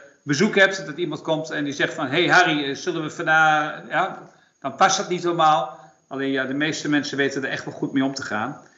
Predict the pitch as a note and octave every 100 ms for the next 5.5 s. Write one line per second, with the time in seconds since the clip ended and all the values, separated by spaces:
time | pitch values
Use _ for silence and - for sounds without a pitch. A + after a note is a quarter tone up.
0 | _ _ _ - C#3 C3+ C3+ B2+ D#3 D#3+
1 | D#3+ - E3 D#3+ D#3 C3 C#3+ D3+ - C3+
2 | C#3+ C3 C#3 C3+ C3 - B2 A#2 B2 C#3
3 | E3+ D#3 D3+ D#3+ F3+ F3+ D#3 D#3 - -
4 | - E3 F3 G3 E3+ D3+ C#3 D3+ G3+ F#3+
5 | - E3+ E3+ E3+ F3+